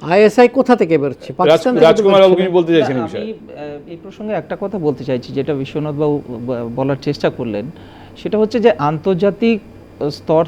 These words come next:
Speaker 3: থেকে, আন্তর্জাতিক ব্যবস্থা থেকে আমরা একটা সাপোর্ট পাচ্ছি আজকে, আমেরিকা বলুন, ইউরোপ বলুন, এটা, এটা খুব সত্যি ঘটনা। কিন্তু এর একটা, এরও একটা ব্যাকগ্রাউন্ড আছে। আপনি লক্ষ্য করুন যে অতীতে যখন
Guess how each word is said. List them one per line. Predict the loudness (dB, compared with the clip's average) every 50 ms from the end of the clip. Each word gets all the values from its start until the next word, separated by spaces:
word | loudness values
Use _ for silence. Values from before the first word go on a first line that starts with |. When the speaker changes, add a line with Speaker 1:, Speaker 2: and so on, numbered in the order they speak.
| 0 -2
Speaker 3:
থেকে, | -2 0 2
আন্তর্জাতিক | 0 0 0 -4 -4 -2 -2 -2 -2 -2 -2 0
ব্যবস্থা | 0 0 0 0 -2 -4 -4
থেকে | -2 -2 -2 -2 -2
আমরা | -2 -2 -2 -2 -2
একটা | -2 -2 -4 -6
সাপোর্ট | -4 -6 -4 -2 -2 -2 -2 -2
পাচ্ছি | -2 -2 -2 -2 -2 0 0
আজকে, | 0 0 -2 -4 -4
আমেরিকা | -2 -2 -2 -2 0 -2 -2
বলুন, | 0 0 0 0 0 0 0
ইউরোপ | 0 2 4 4 4 4 2 2
বলুন, | 0 2 4 2 2 0 -2 -10 -18 -20 -20 -20 -20 -18 -8 -6
এটা, | -4 0 2 2 2
এটা | 2 2 2 2 0
খুব | 0 2 -2 -2 -2 -2 -8 -8 -4
সত্যি | 0 0 0 2 2 0
ঘটনা। | 2 2 0 -2 -2 -8 -8 -10 -14 -20 -20 -20 -20 -10 -4
কিন্তু | -4 -4 0 2 4
এর | 4 6 6
একটা, | 6 4 4 4 4 4 6
এরও | 8 8 8 10 10
একটা | 8 8 8 6
ব্যাকগ্রাউন্ড | 8 8 6 6 8 6 6 6 6 4
আছে। | 2 2 0 -8 -10 -10 -8 -6
আপনি | -6 -4 -2 -2 -2 -2
লক্ষ্য | 0 0 -2 -2 2 2 2
করুন | 6 6 6 6 6 4 0 -4 -10 -16 -20 -20 -20 -20 -10 -2
যে | 4 8 8 8 8 6 2 -14 -16 -6 -2
অতীতে | -2 -2 0 0 -2 2 4 4 4
যখন | 6 4 2 2 4 4 6 6 4 2